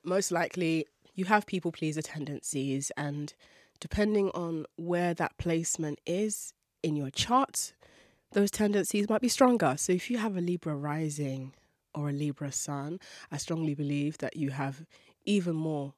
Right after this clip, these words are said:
of an inclination to be a people pleaser. Why,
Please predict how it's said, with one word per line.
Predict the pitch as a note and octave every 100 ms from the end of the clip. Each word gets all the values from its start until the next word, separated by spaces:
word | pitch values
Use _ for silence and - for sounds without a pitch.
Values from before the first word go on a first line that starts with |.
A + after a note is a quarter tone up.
| _
of | C#3+
an | C#3
inclination | - C#3+ D3 C#3 C3+ - C#3 D3
to | -
be | F3+
a | D#3+
people | G3 - D3+
pleaser. | - C#3+ C3+ B2+ - - _ - - _
Why, | E4+ F#4 G4 A#4 A#4+ G3+ C3